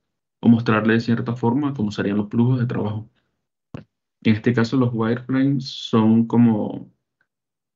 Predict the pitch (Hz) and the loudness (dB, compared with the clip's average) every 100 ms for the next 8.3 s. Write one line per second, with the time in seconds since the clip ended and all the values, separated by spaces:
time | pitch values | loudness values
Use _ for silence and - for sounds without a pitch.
0 | _ - 117 127 120 107 117 127 151 180 | _ -8 -6 0 0 0 0 0 -2 -4
1 | - - 117 110 107 - 120 117 110 - | -8 -4 -2 0 -2 -4 0 2 0 -2
2 | 104 104 - 110 110 110 - - - - | -4 -4 -2 -2 0 -2 -6 -16 -18 -8
3 | 104 101 - - 101 104 110 110 107 104 | -6 -4 -6 -2 -4 -2 -4 -4 -2 0
4 | 104 110 - 107 104 104 110 110 110 - | 2 0 -2 -2 0 2 2 2 2 0
5 | - - - _ _ _ - - 104 104 | -4 -10 -20 _ _ _ -8 0 4 4
6 | 104 113 143 123 107 101 - 98 95 120 | 4 2 2 2 2 -2 -6 -8 -6 -4
7 | 107 104 110 104 107 110 110 107 101 101 | -4 -4 -2 -2 0 2 2 2 0 -2
8 | 90 - - | -4 -10 -18